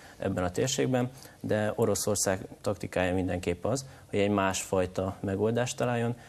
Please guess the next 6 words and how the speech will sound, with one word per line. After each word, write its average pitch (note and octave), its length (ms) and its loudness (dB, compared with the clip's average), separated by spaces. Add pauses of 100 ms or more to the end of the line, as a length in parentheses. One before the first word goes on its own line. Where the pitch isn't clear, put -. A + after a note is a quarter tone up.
(180)
egy G2+ 320 -2 (200)
másik F#2+ 520 0 (100)
pólust, F#2+ 600 -2
ö, F2+ 340 -2 (200)
próbál F#2 340 0
felerősíteni G2 840 -2